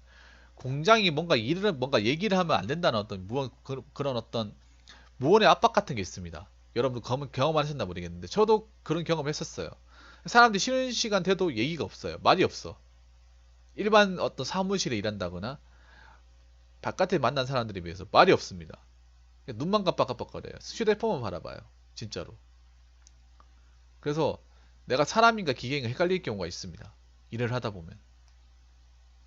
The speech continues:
어떤 날은 그런 경우도 있어. 내가 여기 와가지고 열두 시간 동안 일을 하는데 말을 한, 한 두세 마디밖에 안 한 적도 있어요.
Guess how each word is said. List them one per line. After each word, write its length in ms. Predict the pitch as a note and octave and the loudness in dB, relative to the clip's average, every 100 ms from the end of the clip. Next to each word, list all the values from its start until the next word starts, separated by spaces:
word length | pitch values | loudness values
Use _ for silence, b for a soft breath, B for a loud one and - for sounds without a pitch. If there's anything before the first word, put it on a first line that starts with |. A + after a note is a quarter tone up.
| - - _ - - | -20 -20 _ -20 -8
어떤 280 | - B3+ A#3+ | 0 2 6
날은 220 | G#3 F3 | 6 6
그런 220 | G3+ G#3+ | 0 2
경우도 240 | G3+ E3+ D#3+ | 0 2 0
있어. 260 | - C#3 | -2 -4
내가 280 | A2+ C3+ C3 - b b b - C#3 | 0 2 2 0 b b b -10 -8
여기 160 | C#3+ | 2
와가지고 500 | G#2+ A2+ C3 G#2+ A2+ | 4 4 2 0 -6
열두 180 | G2 E3+ | -4 -2
시간 240 | - F#3 | 0 0
동안 140 | A#2+ F#2+ | 0 -4
일을 140 | G2+ | -4
하는데 220 | A2+ G#2 F2+ | -4 -6 -2
말을 220 | F2+ A2 | -2 -2
한, 200 | D3 F3+ | -6 -6
한 280 | D3+ D#3 B2+ | -6 -8 -8
두세 220 | A#2 B2 | -8 -2
마디밖에 400 | F#3 F#3+ E3+ - | 0 0 -4 -6
안 60 | F2 | -8
한 120 | F#2+ | -10
적도 200 | G2+ - | -12 -16
있어요. 260 | - - | -16 -18